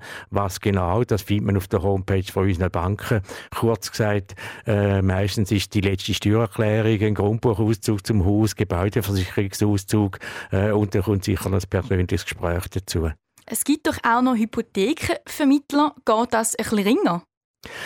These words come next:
Speaker 1: Also auch die wollen alle Unterlagen zum Haus und zum Einkommen und so weiter. Ähm, und da muss man halt einfach zusammentragen. Und übrigens, die Vermittler kosten in der, in der Regel auch etwas.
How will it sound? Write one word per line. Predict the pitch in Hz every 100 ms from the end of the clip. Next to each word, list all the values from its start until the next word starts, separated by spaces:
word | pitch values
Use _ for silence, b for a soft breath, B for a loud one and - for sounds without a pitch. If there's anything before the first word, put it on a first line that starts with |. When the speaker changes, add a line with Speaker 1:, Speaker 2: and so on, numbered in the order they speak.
| B B B
Speaker 1:
Also | 110 110 135
auch | 127
die | 120 127
wollen | 123 123
alle | 120 117 123
Unterlagen | 123 123 113 110 113
zum | - 110
Haus | 95 110 107
und | 110 -
zum | 104
Einkommen | 104 107 - 104 104 104
und | 101
so | 110
weiter. | 101 98 92 - 92
Ähm, | 95 95 101
und | 95 101
da |
muss | 104 104
man | 95
halt | 98 95
einfach | 98 90
zusammentragen. | - 98 101 110 107 95 90 90 85 B B
Und | 95
übrigens, | 110 104 107 95
die | 107
Vermittler | 107 101 101 - 104
kosten | - 104 - 107
in |
der, | 98 101
in | 110 95
der | 101
Regel | 98 92 92
auch | 87 107
etwas. | 101 95 92